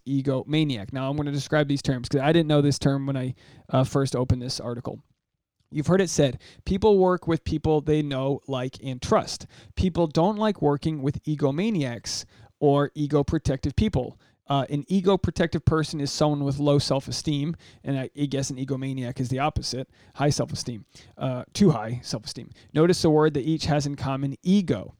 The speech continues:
What is necessary to change a person is to change his awareness of himself.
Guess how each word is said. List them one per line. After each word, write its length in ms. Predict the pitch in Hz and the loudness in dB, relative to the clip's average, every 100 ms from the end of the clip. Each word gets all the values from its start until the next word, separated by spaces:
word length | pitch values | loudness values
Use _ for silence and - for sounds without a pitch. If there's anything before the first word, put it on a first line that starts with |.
| _ - _ | _ -20 _
What 260 | - 156 180 | -2 2 4
is 220 | 208 196 | 2 -2
necessary 760 | 170 175 - 190 156 147 143 147 | -6 -6 -6 -6 -4 -2 -4 -4
to 120 | 147 | -8
change 360 | - 151 151 | -4 -4 -2
a 40 | 156 | -2
person 460 | - 127 - 139 | -2 -4 -6 -6
is 180 | 135 139 | -6 -8
to 100 | - | -8
change 420 | 139 - 156 160 - | -6 -4 -4 -4 -4
his 160 | 151 | -4
awareness 460 | 143 139 143 143 139 | -2 -4 -2 -2 -2
of 160 | 135 | -6
himself. 580 | 135 131 - 160 - - | -8 -6 -2 -2 -4 -20